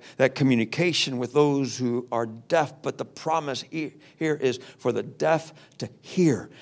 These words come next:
and not with cochlear implants, but they can hear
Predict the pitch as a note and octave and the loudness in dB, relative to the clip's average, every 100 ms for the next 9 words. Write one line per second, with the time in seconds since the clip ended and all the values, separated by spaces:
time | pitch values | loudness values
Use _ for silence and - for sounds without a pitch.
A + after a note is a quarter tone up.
0 | - - C3 D#3+ G3 D#3 A#2+ - E3+ E3 | -10 -4 2 2 2 -2 -4 -4 -4 -2
1 | D3 D3 - F#3+ E3+ - B2+ G#2 G#2+ C#3 | 0 0 2 0 0 -2 -4 -4 -4 -2
2 | D3+ D3 C3+ A#2 - F#3+ F3+ | -2 -2 -4 -6 -4 0 2